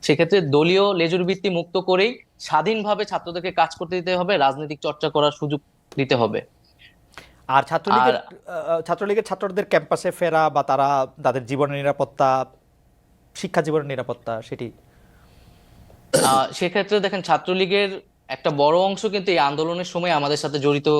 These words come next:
Speaker 1: হয়ে গেছে, আন্দোলনের শুরু থেকে, কোটা সংস্কারের সময় থেকে কিন্তু তারা আমাদের সাথে এসে ছিল। এবং ছাত্রলীগের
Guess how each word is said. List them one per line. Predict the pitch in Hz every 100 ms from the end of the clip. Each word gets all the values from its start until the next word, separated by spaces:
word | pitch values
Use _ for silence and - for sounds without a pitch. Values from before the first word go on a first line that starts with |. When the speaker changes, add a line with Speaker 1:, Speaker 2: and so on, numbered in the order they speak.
| 139 143 - _ _
Speaker 1:
হয়ে | 160 156 151
গেছে, | 147 135
আন্দোলনের | 127 135 143 139
শুরু | 151 151
থেকে, | 143
কোটা | 135 139
সংস্কারের | 139 143 - 160 160
সময় | 151 151
থেকে | 165
কিন্তু | 160 151
তারা | 135
আমাদের | 127 127 127
সাথে | 135 131
এসে | 139
ছিল। | - 160 120 - - _ _ -
এবং | 131 147
ছাত্রলীগের | 156 147 180 185 196